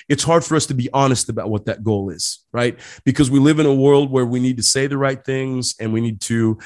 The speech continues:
you know, we wanna make sure that we're, uh, you know, we're not leaving anybody out. We live in a world, there's this great video by David C. Baker, and I'm actually having some of my other students,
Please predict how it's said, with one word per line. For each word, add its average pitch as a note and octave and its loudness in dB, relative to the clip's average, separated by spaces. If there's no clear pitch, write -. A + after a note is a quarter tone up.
you A2+ 0
know, G#2+ 2
we A2 -2
wanna A#2+ 0
make A#2+ -2
sure B2+ -2
that A2+ -4
we're, A2 -4
uh, - -8
you B2 -2
know, A2+ 0
we're A2+ 0
not A#2+ -2
leaving B2+ 2
anybody A#2+ 0
out. A#2+ -4
We C3 4
live C#3 6
in C3+ 6
a C3 6
world, C3 4
there's A#2 2
this A#2 -2
great C#3 0
video B2+ -2
by A2 -2
David B2 -2
C. - -4
Baker, A#2 -2
and G#2+ -2
I'm A2+ -2
actually B2+ -6
having A#2 -2
some B2 0
of A#2 0
my A2+ -2
other C3+ 0
students, G#2+ -4